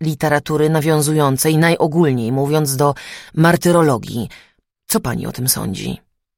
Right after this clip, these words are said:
Mam raczej wyrobiony pogląd na tę sprawę, gdyż odbywam wiele spotkań autorskich w najróżniejszych środowiskach. Pokolenie ludzi urodzonych niewiele lat przed wojną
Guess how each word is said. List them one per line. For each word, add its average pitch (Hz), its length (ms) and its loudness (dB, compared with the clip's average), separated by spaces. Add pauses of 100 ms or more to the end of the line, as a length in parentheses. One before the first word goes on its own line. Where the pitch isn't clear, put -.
(1500)
Mam 214 180 4
raczej 185 400 0
wyrobiony 170 500 2
pogląd 139 560 -2
na 127 200 -2
tę 143 140 -4
sprawę, 110 460 -4
gdyż 131 600 -6
odbywam 151 540 0
wiele 147 300 2
spotkań 147 460 -2
autorskich 143 640 -4 (160)
w 156 80 0
najróżniejszych 160 880 0
środowiskach. - 880 -8 (720)
Pokolenie 202 440 4
ludzi 196 200 0
urodzonych 175 560 0
niewiele 170 360 2
lat 139 180 -4
przed 165 240 -4
wojną 151 460 0